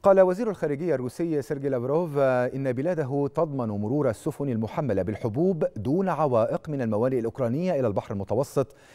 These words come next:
إذا حلت أوكرانيا مشكلة إزالة الألغام من المياه الساحلية.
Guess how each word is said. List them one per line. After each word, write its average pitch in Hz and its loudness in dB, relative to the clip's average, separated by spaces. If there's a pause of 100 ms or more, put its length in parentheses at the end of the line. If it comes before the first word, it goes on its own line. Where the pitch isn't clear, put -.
(160)
إذا 127 2
حلت 139 -2
أوكرانيا 147 -2
مشكلة 131 0
إزالة 117 0
الألغام 123 0
من 143 -2
المياه 120 0
الساحلية. 85 -8